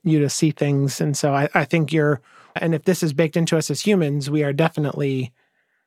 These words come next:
more susceptible to the overconfident spiral today than I think any generation in history.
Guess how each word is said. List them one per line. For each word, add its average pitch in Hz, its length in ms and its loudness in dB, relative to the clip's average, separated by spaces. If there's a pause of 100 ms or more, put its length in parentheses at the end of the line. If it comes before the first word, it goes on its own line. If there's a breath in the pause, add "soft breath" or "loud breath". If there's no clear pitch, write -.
(200)
more 165 200 6
susceptible 180 680 0
to - 180 -4
the 147 120 0
overconfident 151 720 0
spiral 165 580 2 (100)
today 156 460 0 (240)
than 165 180 2
I 151 100 0
think 156 260 0
any 175 200 4
generation 143 720 -2 (680)
in 160 100 4
history. 147 540 0